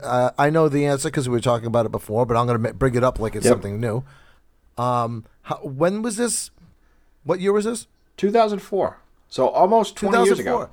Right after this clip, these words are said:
Speaker 1: Nineteen years it's been legal, and I've yet to go to a same-sex wedding.
Speaker 2: Th-, you know what? I haven't been invited to any either.
Speaker 1: And I know many, many of a gay couple, and I know many of a gay couple that are married. I've never been to a same-sex wedding.
Speaker 2: We are not invited to those, Bill.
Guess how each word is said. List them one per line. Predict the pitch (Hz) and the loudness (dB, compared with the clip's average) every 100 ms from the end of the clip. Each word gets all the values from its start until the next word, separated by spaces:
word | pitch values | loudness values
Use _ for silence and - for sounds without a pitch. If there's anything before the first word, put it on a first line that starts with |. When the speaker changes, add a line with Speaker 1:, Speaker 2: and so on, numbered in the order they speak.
| _ _ - | _ _ -2
Speaker 1:
Nineteen | 185 311 - 254 262 233 | -2 -2 -2 0 0 0
years | 226 190 143 143 | 2 4 2 0
it's | 147 | -6
been | - 175 170 165 160 | -4 -2 -2 -4 -4
legal, | 175 185 147 131 131 131 - | -2 0 2 2 2 -4 -6
and | 151 151 151 151 151 147 - _ _ _ | -2 0 2 0 -2 -6 -12 _ _ _
I've | 226 403 | -2 -2
yet | 139 151 - | -2 -2 -2
to | 185 | -4
go | 135 123 156 | 0 0 0
to | - 139 123 160 190 | -2 0 2 0 0
a | 123 156 | -2 -2
same-sex | - 113 131 - 147 - | -2 -4 -4 -2 -2 -2
wedding. | - 359 - - - | 0 0 0 -6 -8
Speaker 2:
Th-, | 147 170 | 0 0
you | 185 190 | 2 4
know | 247 | 6
what? | 277 214 | 6 6
I | 226 | 6
haven't | 277 254 202 | 6 4 4
been | 180 | 4
invited | 170 156 170 175 | 4 4 4 2
to | 175 | -2
any | 196 | 0
either. | 202 262 | 0 2
Speaker 1:
And | 185 | 2
I | 427 | 4
know | 403 190 190 214 - - _ _ | 4 4 4 2 -2 -20 _ _
many, | 143 202 330 359 269 156 107 _ _ _ | -10 -2 2 4 2 -2 -6 _ _ _
many | 190 262 339 339 349 302 | -18 -12 -2 0 2 0
of | 247 | 0
a | 202 | 0
gay | 175 190 165 | 0 -2 0
couple, | 165 143 160 190 | 0 -2 0 -2
and | 226 | 0
I | 226 | -2
know | 240 247 | 0 -2
many | 226 185 254 285 | -2 0 0 0
of | 262 | -2
a | |
gay | 202 240 | -2 -4
couple | 214 233 233 | -2 -2 0
that | 226 | 0
are | |
married. | 214 214 226 139 120 | 0 0 0 -2 0
I've | 123 117 | -2 -2
never | 139 185 202 | -2 0 0
been | 202 | -2
to | - | 0
a | 190 | 0
same-sex | 185 180 180 170 | 0 0 -2 -2
wedding. | 165 139 117 | 0 0 -2
Speaker 2:
We | 123 156 196 | 0 2 4
are | 151 127 | 4 4
not | 127 139 | 4 2
invited | 117 107 110 92 | 0 -2 -2 -4
to | 85 | -8
those, | 80 | -8
Bill. | 76 71 76 69 | -8 -8 -8 -10